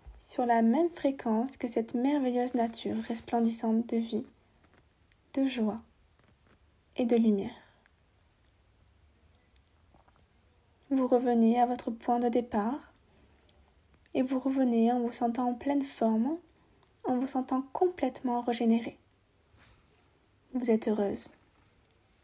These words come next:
Voilà, vous êtes presque là maintenant.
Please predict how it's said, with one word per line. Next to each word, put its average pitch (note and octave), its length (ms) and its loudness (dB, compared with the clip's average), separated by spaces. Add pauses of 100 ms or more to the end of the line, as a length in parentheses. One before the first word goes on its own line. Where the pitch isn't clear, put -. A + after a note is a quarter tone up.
(2500)
Voilà, A3+ 380 2 (1000)
vous A#3+ 80 0
êtes A3+ 200 0
presque - 420 -4
là A#3 220 4
maintenant. A3+ 480 0